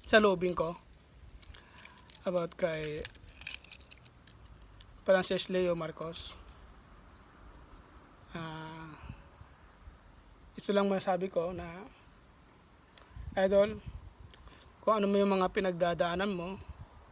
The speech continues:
at mga binato sa'yo na kaso, alam ko kaya mong lagpasan yan. Tiwala lang sa Diyos. Yun lang.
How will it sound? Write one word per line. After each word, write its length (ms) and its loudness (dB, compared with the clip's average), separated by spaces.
at 160 0
mga 240 0
binato 320 0
sa'yo 480 0
na 160 -4
kaso, 400 -2
alam 240 2
ko 80 2
kaya 240 0
mong 560 -8
lagpasan 480 0
yan. 140 -12
Tiwala 320 6
lang 160 2
sa 80 -2
Diyos. 400 -4
Yun 160 -2
lang. 180 -6